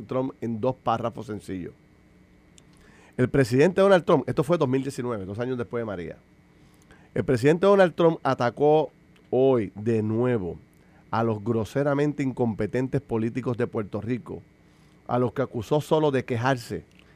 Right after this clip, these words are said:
y gastar de manera corrupta los fondos federales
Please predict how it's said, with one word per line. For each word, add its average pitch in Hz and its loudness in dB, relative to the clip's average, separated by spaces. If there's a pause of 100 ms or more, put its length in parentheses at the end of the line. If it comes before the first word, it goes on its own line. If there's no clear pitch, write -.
(220)
y 139 2
gastar 147 -2
de 151 2
manera 135 0
corrupta 123 2
los 101 -4
fondos 156 0
federales 143 2